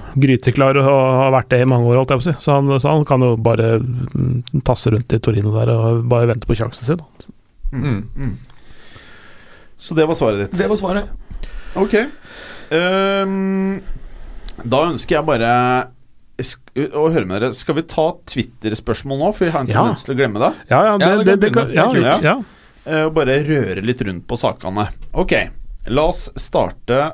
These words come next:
Speaker 3: fra børjan her. Ok. Da er det The Beautiful, nei, det var nederst, det. Jo,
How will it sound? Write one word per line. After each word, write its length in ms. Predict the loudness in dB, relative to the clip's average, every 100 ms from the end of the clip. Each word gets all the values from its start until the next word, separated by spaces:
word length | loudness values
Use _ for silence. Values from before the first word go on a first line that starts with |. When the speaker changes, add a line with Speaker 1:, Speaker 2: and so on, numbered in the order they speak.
| -10
Speaker 3:
fra 580 | -18 -8 -2 0 0 -2
børjan 460 | 0 0 0 -2
her. 300 | -2 -2 -4 -12 _ -20 -20 -12 -10 -10 -14 -20 -20 -20 -20 -6
Ok. 180 | -2 2 0 -2 -10 -20 -20 -20 -20 _ -20 -20 _ _ _ -12
Da 440 | -2 0 2 -2 0
er 240 | 2 2
det 160 | 2 0 -4
The 180 | -4 -2
Beautiful, 840 | -2 0 0 -2 -6 -4 -6 -6
nei, 240 | -6 -8 -8 -14 -14
det 100 | -10
var 80 | -8
nederst, 340 | -10 -8 -10 -12
det. 80 | -20 _ _ _ _
Jo, 160 | -4